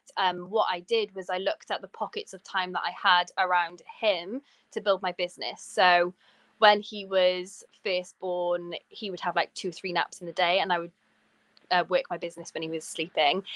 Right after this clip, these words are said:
Then it went down to two naps a day, and then I would do, like, a discovery call in the first nap and then a client call in the second nap. Um, and then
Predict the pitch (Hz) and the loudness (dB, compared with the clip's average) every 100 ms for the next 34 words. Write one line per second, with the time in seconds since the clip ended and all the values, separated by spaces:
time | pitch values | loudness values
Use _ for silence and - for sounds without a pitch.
0 | - - 202 202 180 190 175 - - 185 | -12 4 6 6 4 0 0 -4 -8 -2
1 | 175 - - 180 175 170 170 175 175 170 | -2 -2 -6 0 2 2 2 2 2 0
2 | 175 190 170 185 - - 202 202 - 208 | -2 -6 -6 -8 -16 0 0 0 -2 -2
3 | 185 185 - 196 180 - 175 - 190 180 | 0 -4 -4 -2 -2 0 0 0 -4 -4
4 | 175 - 202 180 - 196 175 - 196 - | -4 -2 -2 -2 -6 -8 -10 -8 -10 -8
5 | 185 170 165 - _ _ _ _ _ 196 | -4 -2 -2 -6 _ _ _ _ _ 8
6 | 180 175 180 185 190 185 185 185 180 175 | 8 8 4 -6 -8 -8 -6 -4 -2 -2
7 | 175 175 | -6 -10